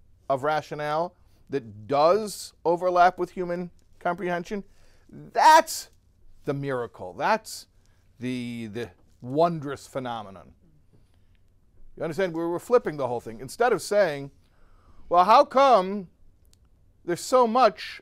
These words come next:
of the mitzvahs that don't make sense?" We're saying, "No, no, no, come at it from the oppos-, opposite axiom." The assumption should be that no mitzvahs ever make any sense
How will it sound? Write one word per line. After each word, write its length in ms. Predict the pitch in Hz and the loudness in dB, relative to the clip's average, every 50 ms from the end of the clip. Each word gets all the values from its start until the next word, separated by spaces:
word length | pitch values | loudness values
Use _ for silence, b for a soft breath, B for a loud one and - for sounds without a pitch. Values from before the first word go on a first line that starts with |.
| _ _ - | _ _ -2
of 440 | 156 170 180 175 175 170 156 147 | 2 4 4 4 4 2 -2 -4
the 100 | 147 175 | -6 -4
mitzvahs 460 | 175 202 247 269 - - 185 180 170 - | -4 -4 -4 -6 -6 -8 -8 -8 -6 -6
that 140 | 170 156 | -6 -4
don't 200 | - 208 202 - | -2 -2 -2 -2
make 180 | 180 175 165 - | -4 -6 -6 -6
sense?" 580 | - - 160 117 98 101 - - - - - _ _ _ _ _ _ | -4 -4 -4 -4 -4 -8 -18 -20 -20 -20 -20 _ _ _ _ _ _
We're 80 | - 143 | -18 -14
saying, 180 | - 190 180 | -12 -12 -8
"No, 100 | 208 247 | -8 -6
no, 40 | 294 | -6
no, 220 | 302 277 202 117 107 | -6 -6 -8 -8 -10
come 260 | - - 190 214 240 | -8 -6 -4 -2 -2
at 140 | 220 208 185 | -2 -2 -4
it 60 | 165 | -4
from 180 | - 160 160 | -8 -10 -10
the 100 | 151 160 | -6 -4
oppos-, 400 | 160 156 156 185 - 175 - - - _ | -4 -4 -4 -6 -8 -10 -16 -16 -12 _
opposite 440 | - 165 190 202 - 180 - 175 156 - | 0 0 0 0 -2 -6 -10 -10 -8 -6
axiom." 500 | 160 180 208 220 - - - 117 87 - _ _ _ _ _ _ _ _ _ _ _ _ _ _ _ _ _ _ _ _ - | -4 -4 -4 -4 -6 -12 -18 -16 -18 -20 _ _ _ _ _ _ _ _ _ _ _ _ _ _ _ _ _ _ _ _ -10
The 140 | 170 170 180 | -6 -4 -4
assumption 540 | 165 - - 262 294 339 320 - - 165 | -4 -2 0 2 2 2 0 -2 -12 -12
should 220 | 147 - - 170 147 | -10 -8 -10 -8 -8
be 100 | 185 185 185 | -8 -8 -6
that 240 | 180 196 196 - _ - | -6 -8 -8 -10 _ -14
no 380 | 180 175 180 185 196 269 294 | -10 -8 -6 -2 0 0 0
mitzvahs 420 | 277 233 202 190 - - 220 - - - | 0 -2 -4 -6 -6 -8 -10 -8 -2 0
ever 240 | 226 254 240 254 240 | 0 2 2 0 -2
make 240 | 214 208 214 - - | -2 -4 -6 -4 -2
any 240 | 240 262 277 262 214 | -2 0 0 -2 -4
sense 560 | - - - 104 85 - _ - - - - | -6 -8 -10 -10 -12 -14 _ -20 -20 -20 -20